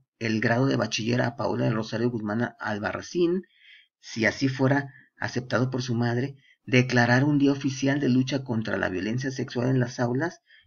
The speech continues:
y pagar las cantidades fijadas en la sentencia. Esta, este tipo de reparación del daño va relacionada con las medidas de satisfacción. Creo que es eso, sí, sí es lo que ando-, yo andaba buscando y por lo tanto,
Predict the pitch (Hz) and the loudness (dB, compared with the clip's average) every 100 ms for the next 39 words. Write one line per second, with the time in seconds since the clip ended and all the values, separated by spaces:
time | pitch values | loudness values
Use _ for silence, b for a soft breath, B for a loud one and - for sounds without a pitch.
0 | _ 127 135 120 123 131 127 110 110 117 | _ -6 0 2 4 2 0 -2 -4 -4
1 | 123 110 110 107 90 98 90 87 90 87 | -4 -4 -4 -6 -10 -8 -10 -10 -10 -12
2 | B B _ _ _ 196 220 214 - 131 | B B _ _ _ 2 2 0 -2 0
3 | 131 - - 175 165 151 160 156 127 127 | 0 -4 -4 -4 -2 -4 -2 0 0 0
4 | 117 113 123 127 135 127 131 131 135 B | -2 -2 0 2 2 2 4 4 0 B
5 | B - 120 139 139 131 117 113 117 127 | B -6 -4 -2 -2 -2 -4 -4 -4 -4
6 | 120 107 107 101 110 98 101 - - 85 | -6 -6 -8 -6 -6 -8 -14 -14 -14 -14
7 | - 76 - _ b b b b b - | -14 -18 -20 _ b b b b b -6
8 | 117 127 131 139 131 131 123 - 113 - | -2 0 0 -2 -2 0 0 -2 -4 -4
9 | 113 - 127 131 120 127 127 131 131 131 | -8 -6 -4 -2 0 2 2 4 4 4
10 | 135 139 - 143 156 151 131 113 143 139 | 2 0 -2 0 0 0 -2 -2 0 0
11 | 135 185 | 0 -4